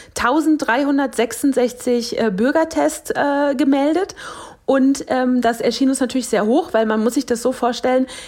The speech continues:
das Zelt steht auf einem Parkplatz von Hellweg, also dem Baumarkt. Und das sind einfach zwei so kleine Pa-, also wie Partyzelte.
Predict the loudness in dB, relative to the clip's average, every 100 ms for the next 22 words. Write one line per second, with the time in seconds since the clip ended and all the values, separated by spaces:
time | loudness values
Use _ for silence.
0 | -6 -4 -4 -2 0 2 0 -2 -2 0
1 | -2 -2 -2 0 0 0 0 -2 0 -4
2 | -2 0 2 2 2 0 0 0 0 0
3 | 0 2 2 2 0 -4 -14 -18 -18 -10
4 | 0 2 2 0 0 0 0 0 -2 -4
5 | -2 0 2 -2 0 0 2 0 -2 -6
6 | -6 -4 -4 -2 -4 -2 0 0 -2 -8
7 | -2 0 0 0 -2